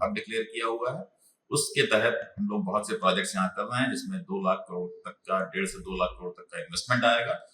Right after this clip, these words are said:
और करीब डेढ़ लाख उसमें जॉब्स क्रिएट होंगे, डायरेक्ट और इनडायरेक्ट मिला करके। इसकी वैल्यू चेन पूरी एस्टैब्लिश होगी, पूरा इकोसिस्टम एस्टैब्लिश होगा। तो इसमें जो यहाँ के लोकल इंडस्ट्रियल्स हैं, एंटरप्रेन्योर्स हैं, टेक्नोलॉजी डेवलपर्स हैं,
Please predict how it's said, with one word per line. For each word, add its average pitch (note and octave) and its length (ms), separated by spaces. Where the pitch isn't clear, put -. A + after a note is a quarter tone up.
और B2 60
करीब B2+ 280
डेढ़ A2+ 200
लाख A#2 220
उसमें A#2 280
जॉब्स F#2 260
क्रिएट F#2+ 400
होंगे, - 240
डायरेक्ट G2 280
और F2+ 140
इनडायरेक्ट F2 360
मिला E2+ 160
करके। - 340
इसकी C#3 320
वैल्यू A2 240
चेन C#3+ 240
पूरी B2+ 160
एस्टैब्लिश A#2+ 500
होगी, B2 160
पूरा G2+ 260
इकोसिस्टम A2+ 520
एस्टैब्लिश A2 440
होगा। A#2+ 180
तो - 160
इसमें D3 360
जो C#3 140
यहाँ B2 260
के A#2+ 60
लोकल A2 440
इंडस्ट्रियल्स G#2 800
हैं, G2+ 240
एंटरप्रेन्योर्स G2+ 640
हैं, G2 200
टेक्नोलॉजी F#2+ 420
डेवलपर्स F#2 600
हैं, F#2 220